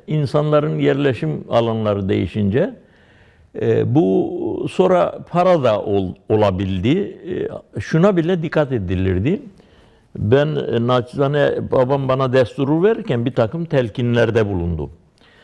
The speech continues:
Bana dedi ki, "Oğlum, ceketinin ceplerini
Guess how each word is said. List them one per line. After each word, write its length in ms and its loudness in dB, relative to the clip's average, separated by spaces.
Bana 300 2
dedi 200 0
ki, 140 -2
"Oğlum, 420 2
ceketinin 800 0
ceplerini 840 0